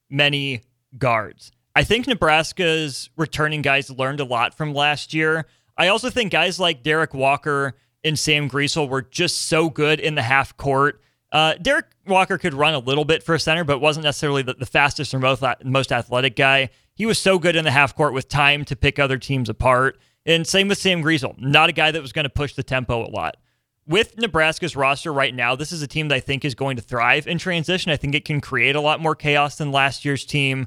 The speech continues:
which even on the defensive end was, was, you know, pretty staunch, pretty sturdy, um, decently lengthy too. So you could afford to, I think, get into some, some half-court games, grind it down, kinda like you did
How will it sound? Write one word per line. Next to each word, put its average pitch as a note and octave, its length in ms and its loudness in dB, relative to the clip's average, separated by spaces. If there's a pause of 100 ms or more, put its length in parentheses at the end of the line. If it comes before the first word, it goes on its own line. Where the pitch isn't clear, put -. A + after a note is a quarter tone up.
(360)
which D#3+ 400 2
even C4 180 2
on C4 140 2
the F#3+ 80 0
defensive E3 500 2
end A2 280 0
was, C3 220 0
was, A#2 460 -8 (320)
you D#3+ 80 -4
know, D3+ 80 4
pretty E3+ 240 2
staunch, D#3 460 2
pretty D#3+ 180 0
sturdy, C#3+ 640 0 (320)
um, C#3 240 2
decently F#3+ 460 -4
lengthy F3+ 640 -2 (320)
too. F#3 440 0 (500)
So F3 500 2
you F3+ 160 -4
could G3+ 120 0
afford D3 400 -2
to, E3+ 140 0
I D#3 60 4
think, D3 240 -4
get D3 120 0
into D3 240 -2
some, C3+ 520 -4 (120)
some D#3 180 -2
half-court D3+ 500 2
games, C3 340 -2
grind C#3+ 300 0
it C3 80 -6
down, C3 240 0
kinda C#3 200 -2
like C3 180 -2
you C3+ 60 -4
did B2+ 300 0